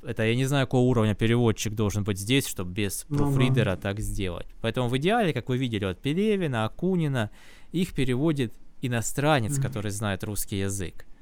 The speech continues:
Speaker 1: Вот так, как мы, как наши переводчики вот переводят, как я переводил Кинга, да, я русскоязычный,
Speaker 2: Мгм.
Speaker 1: я переводил Кинга, вот.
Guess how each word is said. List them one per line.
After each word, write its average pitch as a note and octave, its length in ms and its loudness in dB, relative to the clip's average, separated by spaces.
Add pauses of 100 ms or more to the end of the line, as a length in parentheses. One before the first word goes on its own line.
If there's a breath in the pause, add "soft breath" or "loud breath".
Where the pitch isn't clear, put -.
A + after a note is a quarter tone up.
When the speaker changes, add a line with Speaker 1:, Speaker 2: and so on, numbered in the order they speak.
(760)
Speaker 1:
Вот G#2 180 -6
так, G2 240 -2
как - 160 -6
мы, C3+ 260 0
как G#2 200 -4
наши A#2 280 -4
переводчики G#2+ 720 -2
вот F2+ 120 -6
переводят, A2+ 460 -4
как - 140 -6
я B2 140 4
переводил A2 480 0
Кинга, G#2 440 -2
да, G#2+ 220 -2
я A2 140 -2
русскоязычный, A2 800 0
Speaker 2:
Мгм. C3+ 80 0
Speaker 1:
я A2 100 -2
переводил G2+ 640 -4 (400)
Кинга, G#2+ 420 -2 (520 soft breath)
вот. G2 300 -6